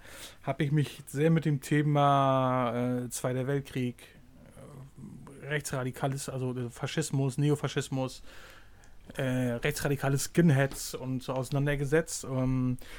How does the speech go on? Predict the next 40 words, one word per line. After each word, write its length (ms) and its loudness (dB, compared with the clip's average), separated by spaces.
da 120 4
möchte 260 6
ich 80 8
auch 40 2
nochmal, 640 8
ähm, 880 2
die 140 2
wird 140 6
wahrscheinlich 340 2
nicht 140 2
mehr 120 4
leben, 240 4
davon 260 2
gehe 100 0
ich 60 -2
mal 160 4
aus, 300 0
meine 360 2
alten 240 0
Geschichtslehrerin, 800 0
Frau 380 0
Alms, 560 6
äh, 240 -6
danken. 520 2
Das 140 0
ist 160 -2
die 60 4
Mutter 240 4
von 160 2
Gernot 320 6
Alms, 300 0
das 120 -6
war 100 2
mal, 220 0
äh, 140 -2
ist 140 -6
ein 40 -4
ehemaliger 360 2
Hansa-Profi 520 2
sogar. 300 -2